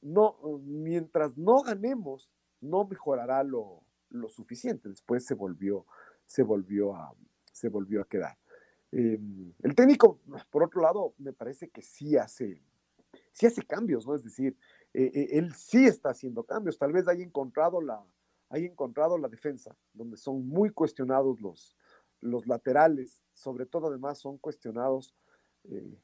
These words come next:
cuando defienden. Y, y el momento en que, eh,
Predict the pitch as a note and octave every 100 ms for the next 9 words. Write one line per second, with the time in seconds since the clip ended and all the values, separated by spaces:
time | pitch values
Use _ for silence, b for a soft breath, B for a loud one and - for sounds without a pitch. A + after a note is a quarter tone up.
0 | - B2+ B2+ A#2 - G#3+ F3+ - _ _
1 | _ _ - D#3 D#3 E3+ F3+ E3+ E3+ G3
2 | G3+ G3+ F3 D3 C3+ - A2+